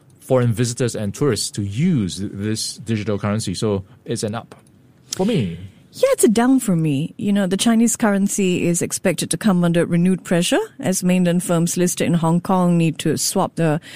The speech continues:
Speaker 2: renminbi for Hong Kong dollars in order to pay some nearly sixty-eight billion U S dollars in dividends. So there you have it, two different views on the Chinese yuan. And now for three quick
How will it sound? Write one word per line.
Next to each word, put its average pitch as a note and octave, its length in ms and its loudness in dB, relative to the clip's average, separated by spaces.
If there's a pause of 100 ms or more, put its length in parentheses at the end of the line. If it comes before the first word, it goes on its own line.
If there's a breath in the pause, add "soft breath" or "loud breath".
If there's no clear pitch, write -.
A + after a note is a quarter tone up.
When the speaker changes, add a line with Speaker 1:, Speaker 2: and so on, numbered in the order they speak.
(240 loud breath)
Speaker 2:
renminbi F#3 500 2
for D#3+ 340 0
Hong F3+ 280 -2
Kong F3 300 -2
dollars F#3 420 0
in F3 80 0
order F3 240 0
to - 160 -6 (220)
pay G#3+ 260 2
some F3+ 240 -2
nearly E3 220 2
sixty-eight - 760 -4
billion E3+ 360 2
U D3+ 140 2
S C#3+ 160 -2
dollars D3+ 460 -2
in D3+ 100 0
dividends. D#3 520 -2
So D3+ 100 -4
there E3 140 -2
you E3+ 100 2
have F3+ 220 0
it, - 140 -4 (280 loud breath)
two - 80 0
different F3 340 2
views E3+ 320 0
on D#3 120 0
the D3+ 80 -2
Chinese E3 400 0
yuan. E3 240 2 (320 loud breath)
And A3+ 100 4
now D4 160 4
for D4+ 240 0
three D4 300 0
quick - 460 -2